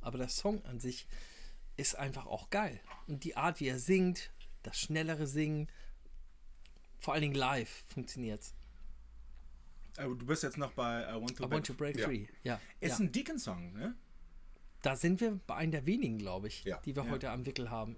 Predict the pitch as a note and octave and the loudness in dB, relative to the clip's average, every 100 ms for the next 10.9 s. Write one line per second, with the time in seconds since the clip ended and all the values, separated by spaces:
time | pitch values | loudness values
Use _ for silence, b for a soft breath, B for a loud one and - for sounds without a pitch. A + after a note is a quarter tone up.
0 | - A#2 A2+ - B2+ A#2 F2+ - - F#3+ | 0 2 2 -2 -4 -2 -2 -4 4 8
1 | G3+ - B3 - G3+ G#3 - G3+ A3 G#3 | 8 8 6 6 4 4 4 2 4 2
2 | - - - - - F#3 E3+ F#3+ G#3+ D#4+ | -2 -10 -12 -10 -2 2 4 4 4 0
3 | F#3 F#3+ E3+ F#3+ G3 F#3+ F#3+ F#3+ F#3+ F3+ | 6 6 6 4 6 6 6 6 6 2
4 | - A3 - - B3+ A3 G3+ G3 D#3 E3 | 4 4 4 4 8 8 8 8 6 4
5 | G3+ F3 - G3+ G3+ - C#3 B2 - G#2+ | 4 2 4 8 8 6 0 0 -2 -4
6 | G2+ A#2+ E3 B B B B - D#3 D#3 | -2 0 0 B B B B 2 4 8
7 | E3 E3 E3 - - F3 F3 G#3 G3 F#3 | 8 8 6 0 -6 2 6 8 8 6
8 | F#3 E3 - - - - - - - - | 6 4 4 -2 -6 -16 -16 -16 -6 4
9 | - - - - C#3+ C3+ D#3 E3 F3+ - | 12 12 12 12 8 2 0 0 0 -4
10 | - - - G3 E3+ D3+ D#3+ G#3 | -4 -6 4 6 8 6 6 4